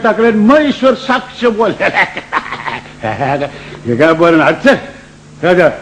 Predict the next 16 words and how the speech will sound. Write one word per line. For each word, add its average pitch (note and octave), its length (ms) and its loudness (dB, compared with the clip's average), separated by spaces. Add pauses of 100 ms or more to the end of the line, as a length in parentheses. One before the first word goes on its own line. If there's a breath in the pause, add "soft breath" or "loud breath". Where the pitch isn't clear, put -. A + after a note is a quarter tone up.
आपण F3+ 120 2
चहा A#3+ 200 4
प्यायचं G3+ 260 0
का? G3+ 60 2
चहा G#3+ 160 2
प्या G#3+ 180 2
विचारूया. F#3 460 2
तुझ्याकडे G#3 480 2
दहा G#3 140 4
रुपये G#3+ 200 0
नसतील G#3+ 200 -4
तर A3+ 80 4
हॉटेलवाल्याकडे G3+ 680 4
असतील. E3+ 280 0
ओ A#3+ 240 6
हॉटेलवाले, B3+ 760 2